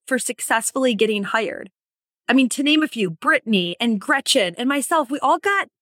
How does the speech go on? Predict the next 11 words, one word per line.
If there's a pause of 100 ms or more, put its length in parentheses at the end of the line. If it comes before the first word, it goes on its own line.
hired
in
the
tech (100)
field (520)
by
going
to
a
meetup, (420)
meeting